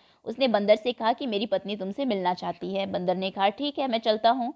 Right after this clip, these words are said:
वह मगरमच्छ की पीठ पर बैठ गया। नदी के बीच में मगरमच्छ ने बंदर से कहा कि मेरी पत्नी तुम्हारा दिल खाना चाहती है। बंदर घबरा गया, लेकिन उसने बुद्धि से काम लिया। उसने मगर-, मगरमच्छ से कहा कि यह, अ, तुमने मुझे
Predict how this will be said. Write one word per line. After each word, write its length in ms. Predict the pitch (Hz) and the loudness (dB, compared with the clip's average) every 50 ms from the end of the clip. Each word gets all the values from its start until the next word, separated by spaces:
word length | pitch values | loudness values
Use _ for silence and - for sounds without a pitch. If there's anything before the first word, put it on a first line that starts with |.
| _ _ _ _ _ _ _ _ 185 | _ _ _ _ _ _ _ _ 6
वह 100 | 233 254 | 6 8
मगरमच्छ 460 | 247 240 226 240 262 277 294 381 - | 8 6 4 4 2 2 0 -2 -2
की 120 | - 285 | -4 -6
पीठ 260 | 277 - 233 226 - | -4 -4 -6 -6 -4
पर 140 | _ 254 247 | _ -2 2
बैठ 260 | 214 202 202 196 196 | 4 4 2 2 0
गया। 160 | 220 254 262 269 | -2 -4 -2 0
नदी 280 | 233 214 214 208 269 | 0 0 0 0 -4
के 140 | 269 294 285 | -2 -2 -2
बीच 320 | 226 190 254 285 - - | -2 -2 -2 -4 -6 -4
में 100 | - 277 | -6 -2
मगरमच्छ 440 | 254 220 208 190 208 220 226 226 - | 0 0 4 4 4 4 4 0 0
ने 100 | 269 262 | 0 -2
बंदर 300 | 240 202 196 190 190 208 | 0 0 0 2 2 2
से 160 | 220 - 233 | 2 2 -4
कहा 360 | 214 - 190 185 - - - - - _ _ _ _ _ | -2 -2 -2 -2 0 -2 -2 -4 -6 _ _ _ _ _
कि 80 | 262 | 0
मेरी 200 | 254 254 262 294 | 2 2 2 4
पत्नी 320 | - - 330 - 247 269 285 | 2 2 0 2 0 -2 -2
तुम्हारा 440 | - 226 233 220 214 226 302 453 - _ 254 | -2 0 0 4 4 4 4 2 -2 _ -4
दिल 200 | 240 269 277 269 | 0 2 2 2
खाना 320 | 269 294 247 202 196 196 | 0 -2 -2 0 0 -2
चाहती 360 | 202 - 196 190 190 - 233 | 0 2 0 0 0 -2 -4
है। 60 | 277 294 | -2 -2
बंदर 300 | 208 196 196 185 190 185 | 0 0 2 2 2 2
घबरा 380 | 180 202 190 202 220 226 247 | 2 -2 0 4 6 6 6
गया, 180 | 285 269 262 254 | 6 6 4 4
लेकिन 360 | 226 208 - - 220 226 214 - _ | 4 2 -2 -2 -4 -6 -8 -8 _
उसने 260 | 208 208 - 247 330 | -12 -10 -4 -4 -2
बुद्धि 360 | 285 185 - 214 214 311 311 | 4 4 4 4 4 0 -2
से 160 | 311 - 220 202 | 0 -2 -2 0
काम 260 | - 196 190 190 185 | 2 0 0 0 0
लिया। 260 | 185 190 196 240 339 - _ _ _ _ _ | 0 2 2 2 0 -4 _ _ _ _ _
उसने 220 | - 208 233 254 | -12 -4 -2 2
मगर-, 280 | 262 233 214 208 214 214 | 4 6 6 4 4 2
मगरमच्छ 500 | 180 196 208 208 226 233 247 277 294 - | 2 2 4 4 4 4 4 2 -2 -2
से 160 | - 302 269 | -2 -4 -2
कहा 340 | - - 202 208 220 254 359 | 2 0 2 4 4 2 2
कि 240 | 349 - _ _ 254 | 0 -6 _ _ -4
यह, 380 | 240 233 247 254 277 311 330 | 0 4 4 4 4 4 2
अ, 300 | - - _ - 202 202 | 0 -2 _ 0 2 2
तुमने 420 | 208 202 - _ - 240 240 254 277 | 2 0 -2 _ -8 -6 -2 -2 0
मुझे 240 | 269 269 269 294 | 0 0 -2 -2